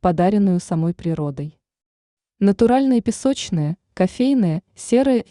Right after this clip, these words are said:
и травяные зеленые цвета помогают погрузиться в атмосферу безмятежности и умиротворения, позволяя расслабиться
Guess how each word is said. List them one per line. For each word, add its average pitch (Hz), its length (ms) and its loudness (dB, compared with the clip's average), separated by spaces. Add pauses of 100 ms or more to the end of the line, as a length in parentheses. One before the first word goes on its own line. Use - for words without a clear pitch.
и 190 80 -2
травяные 180 500 2
зеленые 165 420 0
цвета 202 460 -4 (400)
помогают 214 520 2
погрузиться 220 580 -2
в 165 40 0
атмосферу 170 560 -2
безмятежности 196 1000 -4 (140)
и 202 80 2
умиротворения, 180 880 0 (300)
позволяя 180 520 2
расслабиться 180 720 -4